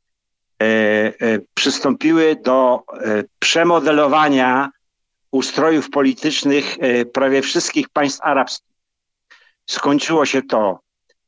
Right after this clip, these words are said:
e, inwazją, e, amerykańską na Irak.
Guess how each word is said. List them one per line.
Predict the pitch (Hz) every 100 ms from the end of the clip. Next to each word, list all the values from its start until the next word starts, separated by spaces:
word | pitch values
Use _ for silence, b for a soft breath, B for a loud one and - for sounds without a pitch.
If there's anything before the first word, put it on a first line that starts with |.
| _ _ 110
e, | 107
inwazją, | 107 131 123 135 147 120 123 113 98 104
e, | 113 101 95 92 -
amerykańską | 120 120 120 120 131 117 - 104
na | 101 110
Irak. | 120 135 151 - -